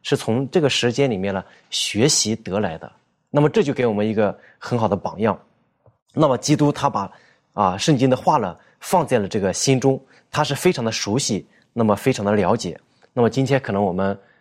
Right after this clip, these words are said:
啊，还没有达到这样的一个境界，所以呢，我们继续要不断地去，啊，通读圣经，不断地更加的明白。那么如果说我们不能明白这个圣经的话，正如学课当中，啊，作者所提到的，就会被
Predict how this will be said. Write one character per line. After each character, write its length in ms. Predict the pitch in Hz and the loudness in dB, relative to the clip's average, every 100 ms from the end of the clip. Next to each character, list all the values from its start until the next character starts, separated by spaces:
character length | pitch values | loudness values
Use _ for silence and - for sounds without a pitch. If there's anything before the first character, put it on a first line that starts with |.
| _ - | _ -8
啊， 140 | 101 | -6
还 160 | - 107 | -2 0
没 140 | 110 | 2
有 100 | 110 | 2
达 180 | 104 90 | 0 -2
到 100 | 104 | 0
这 120 | 120 | 2
样 80 | 107 | 0
的 60 | 95 | 0
一 20 | |
个 100 | 92 | -4
境 160 | 123 95 | -4 -2
界， 180 | 95 - | -4 -4
所 180 | - | 2
以 60 | 156 | 2
呢， 100 | 127 | 2
我 80 | 104 | 0
们 140 | 104 | -4
继 100 | - | -4
续 120 | 117 | 0
要 180 | 113 92 - - - | 0 0 -4 -20 -2
不 120 | 113 | 2
断 120 | 147 | 2
地 80 | 113 | 0
去， 360 | - 113 87 - _ | -2 -2 -2 -4 _
啊， 160 | - 92 | -2 -2
通 220 | - 131 | 0 0
读 100 | 101 | 0
圣 200 | 101 117 | 0 0
经， 220 | 101 104 - - _ | 0 -2 -4 -20 _
不 80 | - | 0
断 120 | 117 | 2
地 60 | 95 | 2
更 140 | 127 | 2
加 80 | 110 | 0
的 80 | 104 | 0
明 200 | 87 95 | -2 -2
白。 200 | 98 - _ - - _ | -4 -6 _ -20 -20 _
那 140 | 175 180 | 0 4
么 180 | 143 | 2
如 160 | 117 175 | 4 4
果 140 | 190 | 4
说 140 | 120 160 | 2 2
我 100 | 117 | 2
们 180 | 110 120 | 2 0
不 220 | - 151 | -2 0
能 160 | 110 | 0
明 240 | 120 98 123 | 0 -2 2
白 100 | 135 | 2
这 100 | 107 | 0
个 60 | |
圣 200 | 101 147 | -2 -2
经 120 | 104 107 | -2 -2
的 60 | |
话， 140 | 104 98 | 0 2
正 140 | 147 | 2
如 120 | 113 | 2
学 180 | 113 101 | 0 -2
课 140 | 101 | 0
当 180 | 110 101 | 0 0
中， 220 | 101 107 104 _ | 2 0 -2 _
啊， 160 | - 92 | -2 0
作 180 | - 113 | 2 2
者 140 | 98 | 2
所 160 | - 98 | 0 -4
提 200 | - 101 | -2 0
到 120 | 113 | 0
的， 80 | 92 | 2
就 160 | 139 | -2
会 140 | 113 104 | 0 2
被 260 | 107 87 | 2 -2